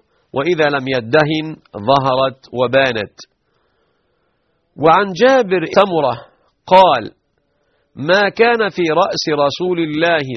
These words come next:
صلى الله عليه وسلم ولا في لحيته من الشيب إلا شعرات في مفرق رأسه، إذا ادهن وارهن الدهن"، صلى الله عليه وسلم.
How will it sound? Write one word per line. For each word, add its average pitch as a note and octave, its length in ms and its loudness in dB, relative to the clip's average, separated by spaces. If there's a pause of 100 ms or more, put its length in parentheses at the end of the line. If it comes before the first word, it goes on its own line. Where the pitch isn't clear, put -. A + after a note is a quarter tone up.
(120)
صلى B2+ 420 -4
الله C#3 840 -2
عليه C3 260 -2
وسلم C#3 520 -2 (640)
ولا F#3+ 420 0
في E3+ 140 -4
لحيته D#3+ 680 -2 (160)
من C#3+ 80 -6 (100)
الشيب A3 380 -4 (800)
إلا F#3+ 400 0
شعرات D3+ 760 0 (220)
في D3+ 80 -4 (200)
مفرق C#3+ 400 -6
رأسه، F#3 480 0 (220)
إذا C3 180 -2
ادهن E3 540 0
وارهن C#3+ 880 -4
الدهن"، A2+ 540 -2 (800)
صلى D#3+ 400 -2
الله C3 460 0
عليه B2+ 280 -4
وسلم. B2 520 -6